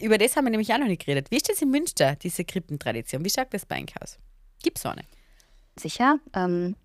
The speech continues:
Speaker 2: also bei uns haben natürlich die Krippenfiguren keine, äh, Lederhosen an. <laughs>
Speaker 1: Haben sie bei uns auch
Speaker 2: <laughs>
Speaker 1: nicht.
Speaker 2: Aber es ist ja schon,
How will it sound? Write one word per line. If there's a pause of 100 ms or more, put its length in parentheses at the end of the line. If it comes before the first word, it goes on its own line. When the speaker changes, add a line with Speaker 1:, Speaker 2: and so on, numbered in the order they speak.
Speaker 2:
also
bei
uns
haben
natürlich
die
Krippenfiguren
keine, (500)
äh,
Lederhosen
an. (440)
<laughs>
Speaker 1:
Haben
sie
bei
uns
auch
Speaker 2:
<laughs>
Speaker 1:
nicht. (2500)
Speaker 2:
Aber
es
ist
ja
schon,